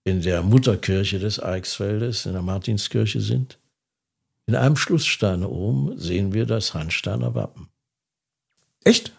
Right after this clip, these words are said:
Speaker 1: Echt.
Speaker 2: Muss ja,
Speaker 1: Ist
Speaker 2: ist
Speaker 1: dir
Speaker 2: mir
Speaker 1: noch
Speaker 2: noch,
Speaker 1: nicht
Speaker 2: ist mir
Speaker 1: aufgefallen?
Speaker 2: noch nicht
Speaker 1: Ja.
Speaker 2: aufgefallen.
Speaker 1: Ja. Gegenüber von der Krypta, wo es die, der Weg zum, äh,
Speaker 2: Ja.
Speaker 1: zum Turm hochgeht,
Speaker 2: Aha.
Speaker 1: da ist das Hansteiner.
Speaker 2: Das muss ich doch das nächste Mal gleich
Speaker 1: Ja.
Speaker 2: eruieren.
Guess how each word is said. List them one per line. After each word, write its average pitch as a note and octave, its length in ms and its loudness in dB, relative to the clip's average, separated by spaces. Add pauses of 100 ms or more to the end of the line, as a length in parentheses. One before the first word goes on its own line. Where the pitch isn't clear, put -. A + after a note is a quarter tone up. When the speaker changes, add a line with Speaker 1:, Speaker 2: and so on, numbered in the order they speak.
(420)
Speaker 1:
Echt. - 500 0 (920)
Speaker 2:
Muss B2 220 8
ja, A#2+ 120 6
Speaker 1:
Ist B2+ 140 4
Speaker 2:
ist - 100 2
Speaker 1:
dir E3+ 100 10
Speaker 2:
mir F3 80 8
Speaker 1:
noch F3 80 8
Speaker 2:
noch, F3+ 60 4
Speaker 1:
nicht F3 140 6
Speaker 2:
ist - 80 -2
mir G2 80 0
Speaker 1:
aufgefallen? C#3 600 6
Speaker 2:
noch C#3+ 80 8
nicht F#3 200 10
Speaker 1:
Ja. - 60 0
Speaker 2:
aufgefallen. A2+ 560 4
Speaker 1:
Ja. G2 220 -6 (240)
Gegenüber E3 680 4
von C#3+ 240 -4
der C#3 140 -2
Krypta, - 880 -6
wo G2+ 120 -6
es - 240 -6
die, G2+ 220 -2
der F#2 280 0
Weg G#2 300 0
zum, G#2 280 -2
äh, - 160 -4
Speaker 2:
Ja. B2 200 6
Speaker 1:
zum - 260 -4
Turm A2+ 260 2
hochgeht, - 600 -10
Speaker 2:
Aha. A#2 260 4
Speaker 1:
da - 120 0
ist - 340 -10
das - 220 -12
Hansteiner. - 240 -8
Speaker 2:
Das C3+ 260 4
muss B2 160 4
ich A#2+ 100 0
doch A#2 100 2
das - 80 0
nächste B2+ 240 4
Mal C3 100 6
gleich B2+ 220 4
Speaker 1:
Ja. - 80 -4
Speaker 2:
eruieren. C3 460 4